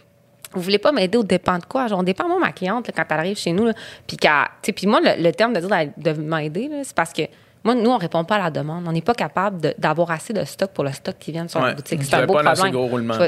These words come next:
Speaker 2: ouais.
Speaker 1: on n'est pas, on n'est pas, mais ça prend de l'argent pour faire de
Speaker 2: Ouais,
Speaker 1: l'argent.
Speaker 2: ouais,
Speaker 1: Mais moi,
Speaker 2: ouais.
Speaker 1: faut que je commande mon stock huit mois à l'avance.
Speaker 2: Ouais.
Speaker 1: Faut que je donne des dépôts de quarante pour cent. Tu sais, fait le calcul, à un moment donné,
Speaker 2: Ouais,
Speaker 1: il
Speaker 2: ouais.
Speaker 1: faut que, faut qu'il y ait de l'argent. Puis j'étais comme, « Au dépend de quoi, genre ? » Au dé-, tu sais, « Ouais, ben, tu sais, dans le fond, c'est trop risqué. Au dépend de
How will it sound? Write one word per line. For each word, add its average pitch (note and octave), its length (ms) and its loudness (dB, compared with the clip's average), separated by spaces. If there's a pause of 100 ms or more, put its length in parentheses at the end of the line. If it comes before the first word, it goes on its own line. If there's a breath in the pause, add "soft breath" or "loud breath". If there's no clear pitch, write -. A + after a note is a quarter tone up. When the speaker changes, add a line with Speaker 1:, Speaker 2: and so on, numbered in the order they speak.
Speaker 2:
ouais. A2 140 -8
Speaker 1:
on E3+ 100 -4
n'est E3 80 0
pas, - 160 0
on E3+ 40 -2
n'est D#3+ 100 -4
pas, E3 180 -2 (280)
mais D#3+ 60 -4
ça E3 100 -2
prend E3+ 80 -2
de D#3+ 40 -4
l'argent E3+ 160 0
pour A3+ 80 -8
faire E3 100 2
de D3+ 60 -2
Speaker 2:
Ouais, C#3+ 60 2
Speaker 1:
l'argent. F3+ 160 0
Speaker 2:
ouais, G#3 60 -4 (160)
Speaker 1:
Mais - 40 4
moi, - 100 4
Speaker 2:
ouais. - 40 0
Speaker 1:
faut - 60 4
que F#3+ 80 4
je - 40 -6
commande F#3+ 220 0
mon F3 100 0
stock A3+ 200 -6
huit G3+ 140 0
mois G#3+ 200 2
à A3 40 0
l'avance. F#3 380 -4
Speaker 2:
Ouais. A#2 140 0 (340 loud breath)
Speaker 1:
Faut G3 100 0
que F3 60 4
je F#3 40 6
donne F#3+ 100 4
des D#3 80 -4
dépôts F3 220 0
de - 40 -14
quarante G3 360 0
pour E3+ 140 -10
cent. - 200 -6
Tu G#3 80 -6
sais, - 20 -4
fait D#3 120 -4
le D#3+ 60 -10
calcul, G#3+ 380 0
à - 20 0
un F3 40 -2
moment D#3 140 -2
donné, G3 120 0
Speaker 2:
Ouais, A#2 160 2
Speaker 1:
il E3+ 60 0
Speaker 2:
ouais. - 100 -4
Speaker 1:
faut G3 140 4
que, - 120 -2 (360 loud breath)
faut - 100 -4
qu'il F3+ 100 2
y F3 40 4
ait - 20 0
de D#3+ 40 0
l'argent. F3 180 -2
Puis - 120 -12
j'étais D#3+ 80 0
comme, « - 160 -4
Au F#3+ 80 0
dépend F#3+ 300 0
de D#4 160 -6
quoi, D4+ 240 0
genre ? » A3 160 -4
Au F3 100 -2
dé-, F#3+ 140 0 (180)
tu C#4 80 0
sais, « C4 60 -6 (280 loud breath)
Ouais, A3+ 200 6
ben, F#3+ 80 4
tu - 80 -4
sais, C4 60 -6
dans A3+ 100 2
le F#3 60 -2
fond, - 140 -2 (200 loud breath)
c'est - 160 -4
trop B3+ 180 -2
risqué. G3+ 380 -6
Au F3+ 140 0
dépend G3 260 0
de D4+ 80 -10